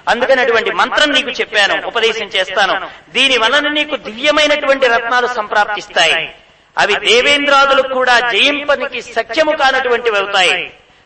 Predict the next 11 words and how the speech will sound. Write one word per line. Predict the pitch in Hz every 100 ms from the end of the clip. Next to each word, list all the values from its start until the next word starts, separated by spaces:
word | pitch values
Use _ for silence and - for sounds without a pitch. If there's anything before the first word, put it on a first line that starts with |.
| -
నాశనము | 156 220 233 277 285 285
చేయడానికి | 285 254 262 277 277 277
కూడా | 277 262 254
సఖ్యము | 254 269 277 302
కానివవుతాయి. | 294 269 262 247 233 226 190 165 156 - _ _ 151
అటువంటి | 226 240 233 202 180
గుణాలని, | 208 240 254 262 339 330 381 - - -
శ్రేష్టమైనటువంటి | 196 269 247 302 285 277 277 277 262 254
దీర్ఘాయువుని | 226 240 269 269 220 285 285 320 339
నీకు | 320 320
ప్రసాదిస్తాయి. | 269 226 240 226 226 214 196 180 185 151